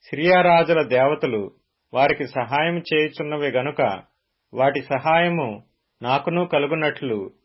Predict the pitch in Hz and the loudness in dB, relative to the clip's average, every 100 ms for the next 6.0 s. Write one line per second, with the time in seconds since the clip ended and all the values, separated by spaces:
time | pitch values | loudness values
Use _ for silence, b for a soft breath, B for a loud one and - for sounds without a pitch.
0 | _ _ _ 135 151 160 156 156 160 113 | _ _ _ -4 0 2 4 2 -2 -2
1 | 131 165 180 151 127 - 175 170 156 143 | 2 2 4 4 2 -2 -4 -2 0 0
2 | 139 165 165 120 101 95 _ _ _ _ | -2 0 0 -2 -6 -12 _ _ _ _
3 | _ 139 139 143 143 170 185 180 147 120 | _ -2 0 2 4 2 2 -4 -4 -4
4 | 104 - _ _ - 123 151 175 - 185 | -4 -12 _ _ -4 -2 0 -2 -4 2
5 | 170 160 139 123 139 151 160 143 - | 4 4 2 2 2 2 -2 -2 -4